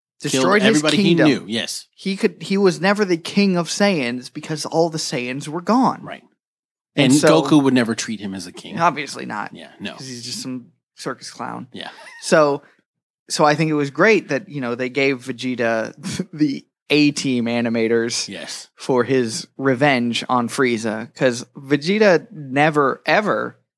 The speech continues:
Speaker 2: like, did anything good against Frieza. Like, even back in the Frieza arc, like, he was like, um, after he had had Krillin injure him and then Dende heal him so that
Speaker 1: Mm-hmm.
Speaker 2: he could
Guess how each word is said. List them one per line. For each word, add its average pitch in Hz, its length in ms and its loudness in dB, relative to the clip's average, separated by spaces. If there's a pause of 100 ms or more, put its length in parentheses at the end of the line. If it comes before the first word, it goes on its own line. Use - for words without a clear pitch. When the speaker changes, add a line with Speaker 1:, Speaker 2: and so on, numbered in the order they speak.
Speaker 2:
like, 123 300 0 (180)
did 147 160 2
anything 139 440 2
good 113 160 0
against 110 320 -4
Frieza. 113 360 -4
Like, 110 300 -8 (460)
even 156 340 4
back 135 240 0
in 139 80 0
the 135 60 -2
Frieza 214 340 2
arc, 110 320 -2
like, 117 220 -4
he 139 200 -6
was 127 180 -4
like, 117 280 -4 (880)
um, 120 280 2
after 120 360 0
he 117 220 -6
had 110 220 -4 (140)
had 113 260 -2
Krillin 113 500 0
injure 117 300 -2
him 113 240 -4
and 107 100 -6
then 110 100 -2
Dende 110 360 0
heal 113 300 -6
him 110 180 -6
so 120 140 -4
that 107 120 2
Speaker 1:
Mm-hmm. 101 80 -2
Speaker 2:
he 120 60 -2
could 117 260 -4